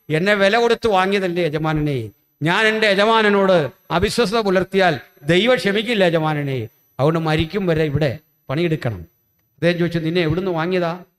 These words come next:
ഊരും പേരും ഒക്കെ പറഞ്ഞിട്ടൊന്നും മനസ്സിലാവുന്നില്ല. അദ്ദേഹത്തിന് മലയാളം അറിയാം ഹോക്സ്വർത്തിന്.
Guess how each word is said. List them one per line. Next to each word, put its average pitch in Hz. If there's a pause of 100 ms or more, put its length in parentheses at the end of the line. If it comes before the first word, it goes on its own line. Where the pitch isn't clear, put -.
(180)
ഊരും 196
പേരും 196
ഒക്കെ 185
പറഞ്ഞിട്ടൊന്നും 190
മനസ്സിലാവുന്നില്ല. 202
അദ്ദേഹത്തിന് -
മലയാളം 240
അറിയാം 226
ഹോക്സ്വർത്തിന്. 170